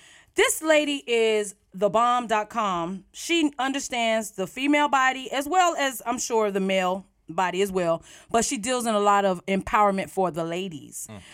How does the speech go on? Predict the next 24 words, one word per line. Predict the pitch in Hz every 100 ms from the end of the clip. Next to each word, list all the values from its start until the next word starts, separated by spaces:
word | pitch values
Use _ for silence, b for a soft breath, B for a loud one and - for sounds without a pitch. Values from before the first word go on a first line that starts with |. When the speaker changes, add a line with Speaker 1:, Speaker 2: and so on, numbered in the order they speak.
| B
Speaker 1:
So, | - 277 254 240
um, | 247 240
I | 247
think | 254 294
we | 269 247
often | 247 - 233 226
struggle | - 233 220 190 214
sometimes | - 226 262 226 202 190
with | 190 190
our | 196 165
body | 185 190 190
weight. | 180 175 165 _ -
It | 190
fluctuates | 202 196 - 185 180 160
a | 170
lot | 240 233
more. | 190 180 180 180
Sometimes | 233 220 208 190
men | 190 190
can | 185 175 165 b b b b
do | - 208
the |
same | 196 247 254 226 - -
regimen | 160 254 208 180 156